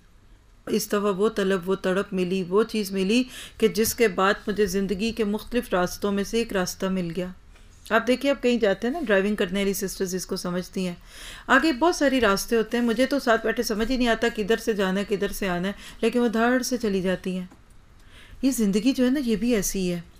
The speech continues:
چاروں طرف شیطان منہ کھولے پڑے ہیں، آپ کا میرا ایمان لوٹنے کے لیے۔ یہ میں نے اپنے ڈیسائیڈ کرنا ہے کہ نور کی روشنی میں،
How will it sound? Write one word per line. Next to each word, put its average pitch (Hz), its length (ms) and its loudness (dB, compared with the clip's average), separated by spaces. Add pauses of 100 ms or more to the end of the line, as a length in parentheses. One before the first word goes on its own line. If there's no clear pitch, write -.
(340)
چاروں 294 380 4
طرف 254 240 4
شیطان 208 380 2
منہ 208 160 2
کھولے 190 320 0
پڑے 175 240 -2
ہیں، 170 160 -4 (160)
آپ 202 240 2
کا 208 80 0
میرا 196 180 0
ایمان 185 400 0
لوٹنے 175 340 -4
کے 180 160 -6
لیے۔ 185 220 -8 (640)
یہ 302 80 0
میں 302 140 4
نے 330 140 2
اپنے 320 280 2
ڈیسائیڈ 208 400 2
کرنا 190 280 0
ہے 190 60 -2 (300)
کہ 240 120 2
نور 233 280 6
کی 233 200 0
روشنی 190 440 0
میں، 180 200 -2